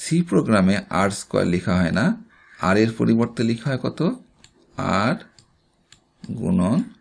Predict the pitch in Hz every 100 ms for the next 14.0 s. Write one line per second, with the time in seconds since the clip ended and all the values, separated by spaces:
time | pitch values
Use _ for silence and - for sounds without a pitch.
0 | _ _ - _ - - - 113 - _
1 | _ _ _ _ _ - 87 - 117 135
2 | 143 143 135 123 117 120 - 95 104 -
3 | 131 123 120 - 98 127 127 123 - -
4 | 113 113 107 107 110 107 107 120 107 101
5 | 98 107 101 98 - - 78 95 - 95
6 | - - - - 95 - - - - -
7 | - - - - _ _ _ - - _
8 | _ _ _ _ _ _ _ _ _ -
9 | _ _ _ _ - - - 131 160 113
10 | - - _ - - 139 143 139 135 135
11 | 139 170 233 - - - - - - _
12 | _ - 104 123 - - 107 107 - 135
13 | 127 104 107 113 113 - - 131 123